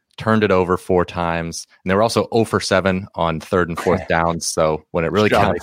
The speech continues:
Speaker 2: couldn't convert.
Speaker 1: Yeah. Yeah. Shuck, Tyler
Speaker 2: It was
Speaker 1: Shuck
Speaker 2: rough.
Speaker 1: was, and, and Anthony Brown kind of rotated in and out at, at quarterback. So there could be a, a,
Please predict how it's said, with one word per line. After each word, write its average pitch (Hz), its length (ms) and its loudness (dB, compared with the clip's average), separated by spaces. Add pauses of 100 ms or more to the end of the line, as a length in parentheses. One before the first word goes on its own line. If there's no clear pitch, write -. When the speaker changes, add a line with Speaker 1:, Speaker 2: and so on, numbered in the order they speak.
Speaker 2:
couldn't 101 260 0
convert. 104 480 2 (640)
Speaker 1:
Yeah. 85 300 2 (120)
Yeah. 90 200 2
Shuck, - 500 0 (160)
Tyler 107 220 2
Speaker 2:
It - 20 2
was 80 80 -2
Speaker 1:
Shuck 104 160 2
Speaker 2:
rough. 85 160 -4
Speaker 1:
was, 101 340 -2 (520)
and, 90 280 -2
and 87 180 -2
Anthony 95 320 0
Brown 95 420 2
kind 90 240 -2
of 80 120 -6
rotated 95 760 0
in 95 160 0
and 90 100 0
out 90 220 2
at, 85 240 2
at 85 140 -4
quarterback. 92 580 0
So 78 340 -2 (300)
there 82 100 -2
could 95 240 -2
be 92 140 2
a, 87 340 2 (120)
a, 76 220 -4